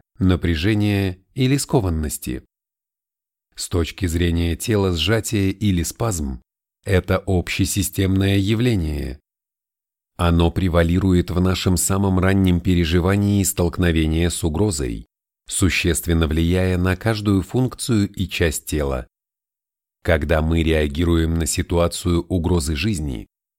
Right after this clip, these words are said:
Гипервозбуждение поначалу сопровождается сжатием, спазмом нашего тела и восприятия. Нервная система действует так, чтобы все наши усилия были сосредоточены на противодействии угрозе максимально оптимальным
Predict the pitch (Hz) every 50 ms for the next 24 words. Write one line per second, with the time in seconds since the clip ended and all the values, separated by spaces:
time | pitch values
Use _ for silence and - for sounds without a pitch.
0 | _ _ _ - - 90 85 107 120 - 127 117 117 110 120 104 101 110 110 104
1 | 95 123 135 135 131 127 127 127 120 110 - 117 110 110 101 - - 110 117 120
2 | 117 - - - - - 92 90 87 85 76 71 80 85 82 82 82 - - 80
3 | 73 71 71 71 80 85 90 - - 104 98 101 101 101 98 - _ _ _ _
4 | - - - - - 123 131 117 123 113 101 98 92 90 87 85 - - 92 80
5 | 80 78 - - 98 101 101 104 104 101 101 _ _ _ _ - 95 87 73 82
6 | 80 - - 104 110 110 113 104 - - 90 - 65 64 60 58 - _ _ _
7 | _ _ _ _ _ _ _ _ _ _ _ _ - 85 82 82 80 78 73 71
8 | 76 76 76 76 - - 80 - - - 87 85 85 85 78 69 85 82 78 -
9 | - - 80 78 73 - _ - 85 85 90 - - _ _ _ _ _ _ -
10 | - - - 107 98 101 110 107 - - - 120 127 135 127 - - - 120 110
11 | 107 98 - - 101 95 101 107 107 107 104 87 85 87 90 90 85 - 92 -
12 | - 92 92 82 85 80 - - 107 - - 120 117 113 107 98 92 104 110 110
13 | - 127 120 - 135 113 107 101 87 90 90 87 85 - - 87 87 85 82 82
14 | - - 87 78 73 82 82 82 76 92 92 92 90 - - - - 85 80 80
15 | 80 82 82 90 95 - - 98 - - - 95 92 98 98 101 104 107 110 110